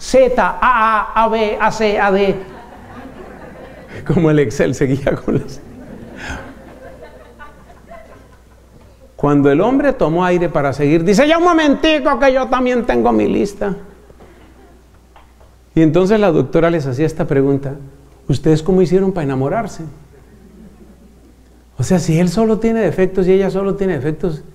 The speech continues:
a ver, trate de pensar algo bueno. A ver, usted, señora, trate de pensar algo bueno de su esposo, algo bueno, lo que sea, alguna cosa buena.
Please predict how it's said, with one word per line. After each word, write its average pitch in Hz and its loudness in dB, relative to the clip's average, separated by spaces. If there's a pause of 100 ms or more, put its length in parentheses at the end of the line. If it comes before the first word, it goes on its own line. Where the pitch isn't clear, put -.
(840)
a 135 2
ver, 202 4
trate 220 2
de 262 4
pensar 214 0
algo 226 2
bueno. 233 0 (440)
A 139 -2
ver, 214 4
usted, 233 0
señora, 185 0
trate 190 0
de 262 0
pensar 196 -2
algo 240 0
bueno 254 0
de 214 -2
su - -4
esposo, 196 -2
algo 240 2
bueno, 269 2
lo 175 2
que 190 -4
sea, 285 2
alguna 220 0
cosa 247 0
buena. 240 -4